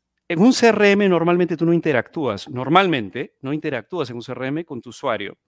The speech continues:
y no los empoderas. Y acá el, el, el, el, el kit del asunto es que las empresas deberían empoderar a sus usuarios para darles a ellos el poder de interactuar contigo como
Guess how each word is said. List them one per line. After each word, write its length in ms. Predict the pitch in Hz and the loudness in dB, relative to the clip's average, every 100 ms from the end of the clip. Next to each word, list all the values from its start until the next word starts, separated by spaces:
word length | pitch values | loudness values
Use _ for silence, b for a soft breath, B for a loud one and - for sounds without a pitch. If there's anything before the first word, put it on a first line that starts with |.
| _ B B B B | _ B B B B
y 100 | 160 | 0
no 120 | 160 214 | 2 4
los 240 | 240 - | 2 0
empoderas. 880 | 190 160 151 151 190 151 104 - - | 0 0 0 0 2 2 0 -8 -14
Y 80 | - | -4
acá 200 | 135 196 | 0 0
el, 140 | 226 233 | -2 -4
el, 220 | 160 139 | -10 -8
el, 220 | 151 131 135 | -12 -12 -12
el, 260 | 123 120 143 | -12 -12 -14
el 140 | 135 | -10
kit 160 | 202 196 | -10 -6
del 140 | 202 | -4
asunto 380 | 160 190 175 170 | -2 -4 -4 -4
es 200 | 180 - b b b b b _ | -6 -10 b b b b b _
que 120 | 147 | -4
las 120 | 135 | -4
empresas 300 | 139 170 190 | -4 -4 -2
deberían 340 | 156 151 175 - | 0 0 -2 -2
empoderar 840 | 165 147 - 143 127 135 202 269 | -4 -4 -6 -8 -4 -4 -4 -4
a 60 | 170 | -6
sus 160 | 127 | -8
usuarios 480 | 123 123 113 135 - | -14 -10 -8 -10 -10
para 300 | - 120 131 | -6 -2 0
darles 460 | 160 180 202 - _ _ | 0 -2 -6 -10 _ _
a 140 | 139 - | -14 -10
ellos 580 | - 247 190 127 107 - - | -4 -4 -4 -8 -12 -16 -8
el 220 | 247 226 | -8 -8
poder 480 | - 123 120 127 170 | -14 -10 -4 -4 -6
de 160 | 156 | -8
interactuar 520 | 135 131 120 113 190 220 | -8 -6 -8 -6 -10 -8
contigo 460 | 170 156 190 208 | -10 -10 -10 -8
como 300 | 170 143 131 | -8 -8 -10